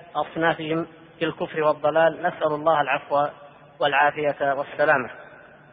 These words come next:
فحق المسلم على المسلم عظيم يا إخوان، والله سبحانه وتعالى أمر المؤمنين بأن يكونوا إخوانا، وأمر: "واعتصموا بحبل الله جميعا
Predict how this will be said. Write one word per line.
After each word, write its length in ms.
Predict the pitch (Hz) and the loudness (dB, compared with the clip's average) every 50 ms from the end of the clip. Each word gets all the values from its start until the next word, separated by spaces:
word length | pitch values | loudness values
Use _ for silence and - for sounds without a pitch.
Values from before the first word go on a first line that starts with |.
| _ _ _ _ _ _ _ _ _ - | _ _ _ _ _ _ _ _ _ -10
فحق 380 | - - 214 233 - - - 208 | -4 0 0 0 0 0 0 0
المسلم 500 | 190 185 190 208 - - 190 190 185 180 | 0 2 0 -2 -4 -4 0 2 4 6
على 100 | 156 170 | 6 4
المسلم 420 | 170 175 190 180 - 175 175 170 | 4 2 -2 -6 -6 -4 -2 2
عظيم 440 | 151 151 160 175 180 170 156 151 147 | 2 2 2 2 0 -2 -2 -2 -2
يا 160 | 147 135 123 | -2 -2 -4
إخوان، 300 | 131 - - 143 139 127 - - - - - - - - - - - - - _ _ _ - | -4 -2 2 2 2 2 0 -6 -20 -20 -20 -20 -20 -20 -20 -20 -20 -20 -20 _ _ _ -4
والله 380 | 156 165 180 208 214 202 185 175 - | -4 2 6 6 8 6 6 2 -4
سبحانه 340 | 175 165 - 190 190 180 160 | -8 -2 2 2 2 2 2
وتعالى 680 | 160 160 156 151 - 151 139 151 185 190 196 196 202 190 - - - - - - - 180 | 0 0 -2 -2 0 2 4 6 6 8 8 6 4 2 0 -8 -16 -18 -6 0 2 2
أمر 200 | 202 196 185 180 | 4 4 6 4
المؤمنين 680 | 175 170 165 170 170 151 160 160 165 185 196 202 202 190 | 4 4 2 0 -2 -2 -2 -2 -2 0 2 0 0 0
بأن 280 | 165 165 160 160 165 170 | 0 -2 0 0 0 0
يكونوا 540 | 160 151 - - 196 202 185 180 175 - | -2 -4 -4 -6 -6 -6 -6 -6 -8 -8
إخوانا، 480 | 160 - - 151 156 160 156 139 131 127 - - - - - - - - - - - - - _ _ _ - | -10 -10 -2 2 4 4 4 4 2 -2 -8 -12 -18 -20 -20 -20 -20 -20 -20 -20 -20 -20 -20 _ _ _ -6
وأمر: 340 | - 165 175 190 202 202 - - | -2 -2 2 4 4 2 2 4
"واعتصموا 760 | 170 170 143 143 147 - 202 196 - - 190 175 175 170 156 - - | 2 2 2 2 0 0 0 0 0 -2 -2 -2 0 -2 -2 -4 -6
بحبل 400 | - - - - 196 185 - 156 | -8 -4 0 0 0 0 -2 -8
الله 560 | 165 160 156 156 156 180 196 190 170 156 160 143 | -8 -8 -6 -2 0 2 2 2 0 -2 -6 -4
جميعا 540 | 151 147 156 180 190 190 151 170 202 202 202 | -4 -4 -2 -2 -2 -2 0 -2 -2 -2 -4